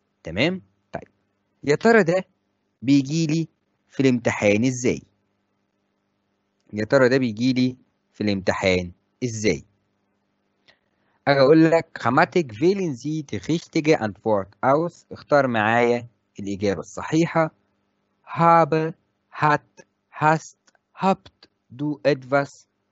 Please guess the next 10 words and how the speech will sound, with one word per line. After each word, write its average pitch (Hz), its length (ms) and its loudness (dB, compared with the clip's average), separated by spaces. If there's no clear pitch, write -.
vom 107 360 -8
Markt 117 420 0
gehört؟ 147 680 0
أنا 107 140 -6
عندي 110 360 -8
perfect - 600 -6
gehört 123 460 -2
أهو، 156 240 0
وعندي 131 540 0
du، 98 200 -6